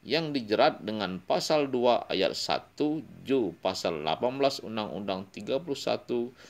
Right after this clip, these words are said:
garis miring sembilan belas sembilan puluh sembilan strip dua puluh garis miring dua ribu satu tentang tindak pidana korupsi Tipikor dan Pasal tiga Undang-Undang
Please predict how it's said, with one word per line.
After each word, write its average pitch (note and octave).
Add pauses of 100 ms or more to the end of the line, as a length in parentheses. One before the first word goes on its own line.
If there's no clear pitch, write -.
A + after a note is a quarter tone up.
(300)
garis F#2
miring F#2
sembilan F2
belas F2
sembilan E2+
puluh F2
sembilan F#2 (680)
strip -
dua E2
puluh A#2 (240)
garis E2+
miring F#2+
dua F2
ribu E2
satu - (400)
tentang B2+
tindak D3+
pidana A2+ (160)
korupsi - (320)
Tipikor D3 (480)
dan F2 (160)
Pasal D#3+
tiga A2+
Undang-Undang F2+